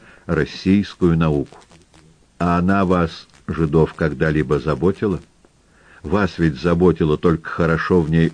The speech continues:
устроиться и хорошо получать. Так что и плакаты надо другие. «Спасите бедных жидов, которые хотели кинуть народ С С С Р,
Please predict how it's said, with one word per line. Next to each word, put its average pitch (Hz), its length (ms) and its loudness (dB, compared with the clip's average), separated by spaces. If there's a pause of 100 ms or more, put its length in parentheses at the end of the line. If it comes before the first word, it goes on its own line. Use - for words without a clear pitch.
устроиться 92 880 -2 (340)
и 78 80 -4
хорошо 78 460 -2
получать. 80 580 -4 (720)
Так 78 180 -4
что 80 380 0 (260)
и 82 100 2
плакаты 87 600 0
надо 95 260 2
другие. 69 520 -2 (420)
«Спасите 110 720 0
бедных 101 500 2
жидов, 90 460 2
которые 95 500 2
хотели 92 520 2
кинуть 98 580 0
народ 85 420 2 (140)
С 92 320 0
С - 180 -10
С - 160 -10
Р, 127 240 0